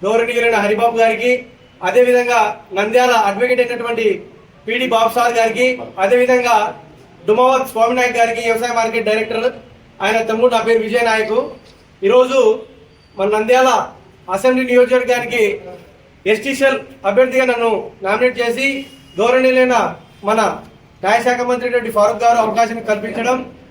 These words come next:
అదేవిధంగా మా అన్నగారైనటువంటి సు-, ఆ, డుమా స్వామినాయక్ గారి ద్వారా అన్న ఫిరోజ్ అన్న గారు మా సేవను గుర్తించి,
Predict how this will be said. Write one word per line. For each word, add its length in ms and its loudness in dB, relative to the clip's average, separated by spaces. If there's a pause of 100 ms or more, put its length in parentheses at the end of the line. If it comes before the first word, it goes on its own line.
(120)
అదేవిధంగా 520 2 (600)
మా 80 2
అన్నగారైనటువంటి 680 0
సు-, 200 -6
ఆ, 300 4
డుమా 300 2
స్వామినాయక్ 460 -2
గారి 200 0
ద్వారా 520 0 (400)
అన్న 200 0
ఫిరోజ్ 280 2
అన్న 120 0
గారు 240 2
మా 160 0
సేవను 280 -2
గుర్తించి, 680 -4